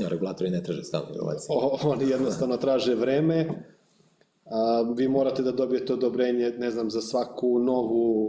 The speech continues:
Speaker 2: o, uslugu koju pružate. Možeš nešto da nam kažeš o, o tom iskustvu i, i gde ste sad, odnosno koji su planovi na kojima, na kojima ćete da radite, ne bi li korisniku približili bolje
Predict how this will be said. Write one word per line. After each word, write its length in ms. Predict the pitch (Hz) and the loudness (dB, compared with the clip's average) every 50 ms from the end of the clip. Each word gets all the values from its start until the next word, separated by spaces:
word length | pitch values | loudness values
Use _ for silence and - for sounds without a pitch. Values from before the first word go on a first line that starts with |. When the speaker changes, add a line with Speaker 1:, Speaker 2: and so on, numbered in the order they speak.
| - - - - - - | -4 -8 -16 -14 -4 -2
Speaker 2:
o, 80 | 113 110 | -2 0
uslugu 500 | 135 147 143 143 - 156 151 139 143 143 - | 2 0 0 0 0 -2 0 0 0 -2 0
koju 240 | 151 147 143 143 | 0 0 0 -2
pružate. 500 | 143 143 147 135 143 139 131 - - 131 | -2 0 -2 0 0 -2 -4 -2 -2 -2
Možeš 380 | 120 120 123 123 123 135 127 - | -2 0 0 0 -2 -2 -2 -2
nešto 240 | 147 143 - - 139 | -2 -2 0 -2 0
da 60 | 135 139 | 0 0
nam 80 | 131 | 0
kažeš 320 | 135 147 143 127 - - - - | 2 2 0 0 -2 -6 -10 -8
o, 320 | - 131 135 - 135 131 127 | -6 -6 -4 -4 -4 -4 -4
o 40 | 131 | -2
tom 200 | - 143 147 139 | 0 0 0 0
iskustvu 400 | - - - 160 160 - 160 143 | 0 0 -2 -2 0 0 0 0
i, 40 | - - - | 0 -2 -4
i 100 | 151 127 | -4 -2
gde 240 | - 131 - 170 170 | -2 -2 -2 -2 -2
ste 140 | 170 - 147 | 0 -2 -2
sad, 260 | - 185 190 185 190 175 | 0 0 0 0 0 0
odnosno 360 | 160 165 160 160 - 156 - | 0 0 0 0 -2 -2 0
koji 140 | - 160 139 | 0 0 0
su 200 | - - 143 151 | 0 -2 -2 -2
planovi 380 | 151 143 143 139 139 127 127 | 0 0 2 0 0 0 0
na 160 | 123 123 117 117 | -2 -4 -4 -2
kojima, 440 | 127 123 120 120 120 117 117 117 - - - _ - | -2 -2 -2 -2 -2 -4 -4 -8 -12 -18 -20 _ -6
na 100 | 117 107 | -6 -4
kojima 280 | - 123 117 113 113 | 0 0 0 0 0
ćete 220 | - - - - 117 | -2 -4 -4 -4 0
da 80 | 113 120 | 0 2
radite, 260 | 139 156 156 160 156 | 2 2 2 2 2
ne 140 | 151 160 160 | 2 2 2
bi 100 | 151 156 | 2 0
li 200 | 156 143 151 - | 0 0 0 0
korisniku 540 | 165 170 160 156 - - 160 143 - 151 143 | 0 0 2 0 0 0 0 0 0 -2 0
približili 500 | 143 147 139 151 156 143 135 139 143 127 | 0 0 2 2 0 0 0 0 -2 0
bolje 480 | - 139 139 131 127 131 127 - - | 0 0 0 2 2 0 0 -2 -4